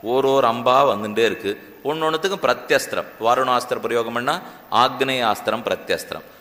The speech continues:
சர்ப்பம் நாகாஸ்திரம் பிரயோகம் பண்ணா கருடாஸ்திரம் பிரத்யஸ்திரம், இப்படி அஸ்திரமா விட்டுண்டே இருக்கார். அந்த சமயத்துல தான் இப்ப திடீர்னு எதிர்க்கட்சியிலேருந்து நேரா ஒரு அஸ்திரம், நாராயணாஸ்திர பிரயோகம் நடந்தது.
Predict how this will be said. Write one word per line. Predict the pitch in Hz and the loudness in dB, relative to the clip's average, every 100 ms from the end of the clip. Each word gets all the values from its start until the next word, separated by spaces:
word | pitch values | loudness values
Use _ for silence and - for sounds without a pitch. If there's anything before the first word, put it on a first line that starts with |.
| - - | -16 0
சர்ப்பம் | 139 139 135 107 | 0 2 0 2
நாகாஸ்திரம் | 107 135 139 135 - 123 | 2 6 4 4 0 -2
பிரயோகம் | 113 117 120 120 | 0 0 0 0
பண்ணா | 120 131 170 - - 98 | -2 -2 -4 -6 -18 2
கருடாஸ்திரம் | 123 139 147 135 120 - 117 127 | 6 6 6 6 4 2 -4 -2
பிரத்யஸ்திரம், | 107 - 101 92 - - - - | -2 -2 -2 -2 -4 -8 -10 -14
இப்படி | 117 117 | -8 -2
அஸ்திரமா | 113 98 - 120 123 135 | 0 0 0 0 2 2
விட்டுண்டே | 120 107 113 | 0 -2 0
இருக்கார். | 123 107 104 80 - - - - - | 0 2 2 2 -4 -16 -20 -20 -4
அந்த | 123 135 120 | -2 -2 -2
சமயத்துல | 127 156 151 127 110 | -2 -2 -2 -2 0
தான் | 139 | 0
இப்ப | 156 117 | -2 -6
திடீர்னு | 98 101 143 175 | -6 -4 -2 0
எதிர்க்கட்சியிலேருந்து | 123 117 147 127 - 107 95 123 123 107 113 - - - | 0 0 0 -2 -4 -4 0 0 0 -2 -4 -6 -20 -12
நேரா | 98 117 127 147 151 | -4 0 2 2 4
ஒரு | 131 101 | 4 4
அஸ்திரம், | 95 - 110 - - - - - | 2 0 -2 -2 -14 -20 -20 -2
நாராயணாஸ்திர | 117 151 160 156 139 123 - 117 | 4 6 6 6 4 2 0 -2
பிரயோகம் | - 104 101 113 | 0 2 2 0
நடந்தது. | 104 92 90 82 | -2 -2 -4 -8